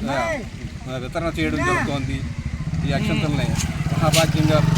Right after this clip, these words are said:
ఆ, స్వీకరించి శిరస్సు మీద జల్లుకుంటుని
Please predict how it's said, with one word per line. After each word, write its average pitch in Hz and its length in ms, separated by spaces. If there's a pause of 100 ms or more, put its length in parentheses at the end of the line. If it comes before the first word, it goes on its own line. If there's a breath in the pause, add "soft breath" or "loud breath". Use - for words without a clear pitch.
(1200)
ఆ, - 320 (1000)
స్వీకరించి 82 540 (880)
శిరస్సు - 260
మీద 175 100
జల్లుకుంటుని 151 680